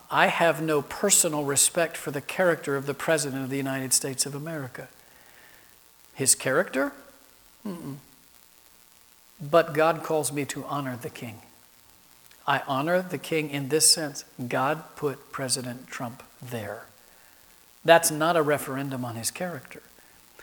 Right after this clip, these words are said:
Nor do I have to, uh, be able to affirm his character to say, "Aye, aye, Captain," to him,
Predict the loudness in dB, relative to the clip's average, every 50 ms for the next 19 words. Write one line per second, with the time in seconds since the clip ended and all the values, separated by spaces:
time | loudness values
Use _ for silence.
0 | -16 -8 -4 0 4 6 6 6 6 4 4 4 6 6 6 6 6 6 6 4
1 | 4 2 0 0 0 0 -2 -4 -6 -6 -6 -8 -10 -6 0 2 4 4 4 4
2 | 2 4 4 2 2 4 4 4 4 4 2 0 0 0 0 2 2 2 0 -2
3 | -6 -8 -6 -4 0 0 2 2 2 0 -2 -2 -4 -6 -10 -14 -20 -20 -20 -20
4 | -20 -20 -20 -20 -20 -20 -20 -20 -20 -20 -20 -20 _ -4 -2 0 0 0 0 -2
5 | -2 -4 -8 -8 -8 -10 -12 -14 -14 -14 -18 -20 -20 _ _ -16 -12 -6 -2 0
6 | 0 0 0 -2 -6